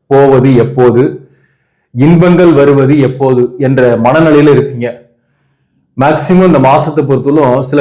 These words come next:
பேருக்கெல்லாம் குட் நியூஸ் வரக்கூடிய காலகட்டம். குட் நியூஸ் எப்போது? அந்த குட் நியூஸ்ன்றது ஒரு நல்ல வேலை கிடைக்கலாம், அல்லது வேலையில தொல்லை இல்லாம இருக்கலாம், அல்லது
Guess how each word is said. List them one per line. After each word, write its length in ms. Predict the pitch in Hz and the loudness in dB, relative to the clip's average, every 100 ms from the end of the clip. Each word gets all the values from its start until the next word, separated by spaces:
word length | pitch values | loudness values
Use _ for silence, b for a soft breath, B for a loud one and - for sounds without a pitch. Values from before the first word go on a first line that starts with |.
| 135 | 0
பேருக்கெல்லாம் 420 | 151 139 156 131 | 0 2 0 0
குட் 140 | 147 151 | 0 2
நியூஸ் 200 | 180 180 139 | 2 2 0
வரக்கூடிய 380 | 127 127 127 123 120 | -2 -2 -2 -2 0
காலகட்டம். 480 | 113 113 104 117 - _ - 117 | -2 -2 -6 -10 -16 _ -12 -2
குட் 140 | 139 170 | 0 2
நியூஸ் 200 | 170 143 143 | 0 0 -2
எப்போது? 360 | - 131 113 117 - _ _ _ _ _ _ - | 0 0 0 -2 -10 _ _ _ _ _ _ -6
அந்த 140 | 127 113 | -2 0
குட் 180 | 135 135 | 0 2
நியூஸ்ன்றது 760 | 175 170 - 147 131 131 131 175 120 127 139 - B B B B B B - 139 | 0 0 0 0 0 0 2 2 2 2 0 -8 B B B B B B -4 0
ஒரு 140 | 139 135 127 127 | 2 2 2 2
நல்ல 160 | 147 139 | 2 2
வேலை 160 | 127 135 131 | 2 0 -2
கிடைக்கலாம், 460 | 117 113 110 123 - _ - 135 | -4 -4 -4 -4 -8 _ -10 -4
அல்லது 200 | 139 127 | -2 0
வேலையில 320 | 135 147 147 139 127 | 2 2 2 0 0
தொல்லை 220 | 135 143 135 | 2 2 2
இல்லாம 280 | 127 135 123 | 2 0 -2
இருக்கலாம், 340 | 113 110 113 - _ _ _ _ _ - | -2 -2 -4 -10 _ _ _ _ _ -4
அல்லது 340 | 143 160 156 | 0 2 2